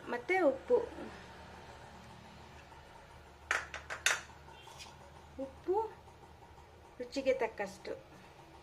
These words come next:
ಮತ್ತು ಸ್ವಲ್ಪ ನೀರನ್ನು ಹಾಕಿ ಇದನ್ನ ಗ್ರೈಂಡ್ ಮಾಡ್ಕೊಳ್ಬೇಕು. ಈ ರೀತಿ ಗ್ರೈಂಡ್ ಮಾಡ್ಕೊಳ್ಬೇಕು.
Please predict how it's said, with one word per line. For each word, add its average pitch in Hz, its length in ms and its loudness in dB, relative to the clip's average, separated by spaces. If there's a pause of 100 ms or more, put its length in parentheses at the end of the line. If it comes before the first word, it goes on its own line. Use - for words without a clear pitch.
(3000)
ಮತ್ತು 262 400 4
ಸ್ವಲ್ಪ 262 440 8
ನೀರನ್ನು 254 460 6
ಹಾಕಿ 220 440 2 (1900)
ಇದನ್ನ 247 180 2 (160)
ಗ್ರೈಂಡ್ 233 280 8
ಮಾಡ್ಕೊಳ್ಬೇಕು. 196 680 -2 (1040)
ಈ 285 80 4
ರೀತಿ 277 320 4
ಗ್ರೈಂಡ್ 226 360 4
ಮಾಡ್ಕೊಳ್ಬೇಕು. 190 600 -2